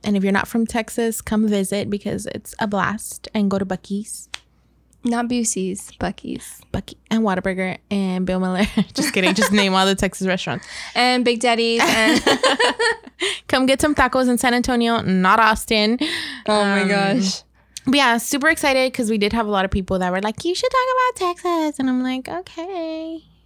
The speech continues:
Speaker 1: then we will."
Speaker 2: Yeah.
Speaker 1: We are people
Speaker 2: There's,
Speaker 1: pleasers.
Speaker 2: there's so much to talk about 'cause we were like, "Should we do, like, haunted Texas or Texas history?" Oh my God, there's so much Texas history.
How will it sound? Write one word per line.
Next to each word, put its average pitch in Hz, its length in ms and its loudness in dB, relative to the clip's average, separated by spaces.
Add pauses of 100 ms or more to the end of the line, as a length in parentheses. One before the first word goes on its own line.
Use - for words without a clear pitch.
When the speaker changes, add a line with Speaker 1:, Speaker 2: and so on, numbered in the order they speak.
(200)
Speaker 1:
then 262 240 -2
we 262 100 -4
will." 233 560 -6 (600)
Speaker 2:
Yeah. 233 240 2
Speaker 1:
We 214 320 2
are 247 40 0
people 247 300 0
Speaker 2:
There's, 233 220 4
Speaker 1:
pleasers. 208 420 0
Speaker 2:
there's 339 260 2
so 392 200 0
much 381 320 0
to 359 120 0
talk 285 360 -2
about 269 280 2
'cause 294 160 -4
we 277 60 -2
were 320 140 2
like, 294 160 0
"Should - 160 -2
we 262 80 0
do, 269 140 -2
like, 240 200 -2
haunted 269 800 -2 (720)
Texas 302 640 -4
or 226 160 -4
Texas 220 480 -6
history?" 202 400 -2
Oh 185 80 -2
my 190 140 -2
God, 156 160 -2
there's 214 180 -2
so - 240 0
much 202 260 0
Texas - 420 -2
history. 226 580 0